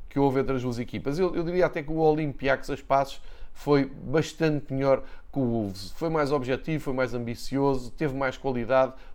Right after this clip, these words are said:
procurou mais o gol. Ehm, é verdade que não conseguiu desfeitear, eh, eh, o Rui Patrício, mas Valbuena, o El Arabi, o Massuras, ehm,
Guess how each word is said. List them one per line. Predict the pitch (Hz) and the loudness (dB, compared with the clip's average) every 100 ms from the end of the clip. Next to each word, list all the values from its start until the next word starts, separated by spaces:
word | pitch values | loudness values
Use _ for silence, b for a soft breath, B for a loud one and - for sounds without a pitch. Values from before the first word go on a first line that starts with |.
| - | 0
procurou | 151 143 - 143 147 | 4 4 4 2 2
mais | 135 131 113 | 2 0 0
o | 120 | -4
gol. | 110 143 143 139 B B B - | 0 2 2 0 B B B 0
Ehm, | 113 113 110 104 101 104 104 92 98 - - | 2 4 4 2 -2 -6 -6 -8 -8 -12 -12
é | - 117 | -6 -2
verdade | 135 135 139 113 | 2 6 6 4
que | - 127 123 - B B | -2 0 0 -4 B B
não | - 127 147 | -4 2 4
conseguiu | 123 143 - 151 143 123 110 95 - - | 4 0 2 2 4 4 0 -4 -8 -10
desfeitear, | 101 - 139 131 - 131 123 | -8 -2 0 0 2 2 4
eh, | 123 120 117 - B B | 2 0 -2 -6 B B
eh, | - | -4
o | 120 120 120 120 117 113 104 95 - - 120 | 0 2 2 -2 -2 -4 -4 -6 -8 -6 -4
Rui | 113 143 | 2 2
Patrício, | 160 151 160 165 - 139 | 4 2 2 0 0 -2
mas | 127 117 107 B B - | 0 -2 -4 B B -8
Valbuena, | 120 160 143 139 156 151 143 | 6 6 6 6 6 6 4
o | 131 131 | 4 4
El | 127 | 4
Arabi, | 120 131 135 131 120 117 | 6 8 8 8 4 -2
o | 110 104 98 | -2 -4 -4
Massuras, | 101 107 - 135 135 120 117 107 B B B B B | -4 -4 -4 0 2 2 0 -4 B B B B B
ehm, | 101 104 110 104 104 | -4 0 2 2 0